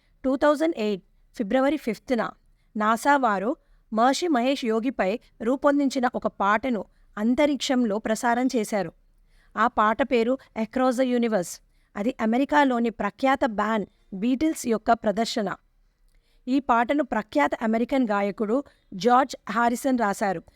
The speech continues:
మరియు పాడారు. ఇందులో ఆయన "జయ గురుదేవ" అని జపించారు. ఈ పాటను నాసా దాదాపు ఫోర్ హండ్రెడ్ అండ్ థర్టీ వన్ లైట్ ఇయర్స్ దూరంలో ప్రసారం చేసింది. మహర్షి మహేష్ యోగి యొక్క ప్రభావాన్ని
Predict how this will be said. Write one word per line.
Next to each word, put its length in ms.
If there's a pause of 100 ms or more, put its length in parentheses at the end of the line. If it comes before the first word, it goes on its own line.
(180)
మరియు 300
పాడారు. 520 (460)
ఇందులో 320
ఆయన 380 (260)
"జయ 260
గురుదేవ" 460 (160)
అని 160
జపించారు. 840
ఈ 120
పాటను 560 (220)
నాసా 480 (220)
దాదాపు 640 (160)
ఫోర్ 240
హండ్రెడ్ 220
అండ్ 160
థర్టీ 280
వన్ 260 (280)
లైట్ 380
ఇయర్స్ 260
దూరంలో 380
ప్రసారం 560
చేసింది. 460 (260)
మహర్షి 380
మహేష్ 340
యోగి 260
యొక్క 240
ప్రభావాన్ని 720